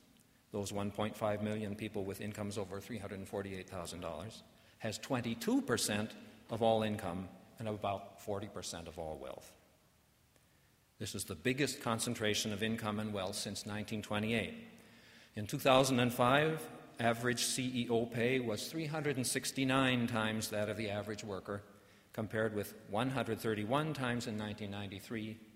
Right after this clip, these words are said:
and thirty-six times in nineteen seventy-six. End of quote. The first Gilded Age, spanning roughly the years eighteen seventy-seven to eighteen ninety,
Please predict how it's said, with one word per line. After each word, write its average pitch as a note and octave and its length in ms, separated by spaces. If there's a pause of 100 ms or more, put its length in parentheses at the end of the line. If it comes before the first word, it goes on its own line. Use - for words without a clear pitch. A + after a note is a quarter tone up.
(520)
and D#2+ 180
thirty-six A#2 720
times F2+ 400
in F2 100
nineteen F2 360
seventy-six. D#2+ 760 (1120)
End G2+ 160
of F2+ 100
quote. - 240 (1300)
The B2 100
first G#3+ 340
Gilded C3+ 320
Age, A2 280
spanning C#3+ 440
roughly C3 300
the A#2 100
years A#2 380
eighteen A2+ 300
seventy-seven A2 680
to G2+ 60
eighteen G2+ 400
ninety, G2 380